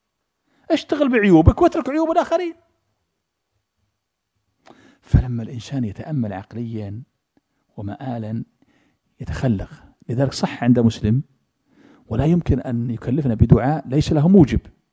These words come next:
هذا عبث، والشريعة منزهة عن العبث. "اللهم اهدنا لأحسن الأخلاق، لا يهدي لأحسنها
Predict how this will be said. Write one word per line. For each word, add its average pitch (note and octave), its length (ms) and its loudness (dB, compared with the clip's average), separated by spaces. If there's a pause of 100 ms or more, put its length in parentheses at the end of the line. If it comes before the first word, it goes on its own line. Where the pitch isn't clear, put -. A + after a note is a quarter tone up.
(160)
هذا A2 180 -14
عبث، D3+ 280 -10 (500)
والشريعة C3+ 360 -10
منزهة D#3 300 -4
عن F#2+ 60 -6
العبث. E2+ 280 -12 (600)
"اللهم D3+ 440 4
اهدنا D#3+ 260 2
لأحسن D#3+ 460 0 (1080)
الأخلاق، G2 600 -12 (600)
لا D3+ 200 6
يهدي D#3 160 6
لأحسنها D3 580 4